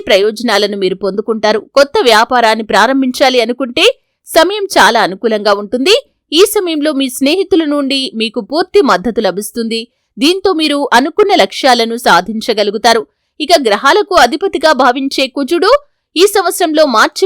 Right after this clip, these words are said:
పదిహేనవ తేదీ తర్వాత శనిదేవుడితో కలయిక జరపబోతున్నాడు. ఈ రాశి నుంచి ఐదో స్థానంలో కుజ, శని గ్రహాల కలయిక జరగబోతుంది. ఈ సమయంలో విద్యార్థులు విదేశీ విద్యకు సంబంధించిన ప్రయోజనాలు పొందుకుంటారు. వ్యాపారులకు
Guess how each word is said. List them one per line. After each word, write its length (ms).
పదిహేనవ 440
తేదీ 320
తర్వాత 320
శనిదేవుడితో 640
కలయిక 320
జరపబోతున్నాడు. 760
ఈ 120
రాశి 340
నుంచి 240
ఐదో 160
స్థానంలో 460
కుజ, 180
శని 320
గ్రహాల 340
కలయిక 320
జరగబోతుంది. 640
ఈ 40
సమయంలో 360
విద్యార్థులు 580
విదేశీ 440
విద్యకు 320
సంబంధించిన 520
ప్రయోజనాలు 680
పొందుకుంటారు. 580
వ్యాపారులకు 600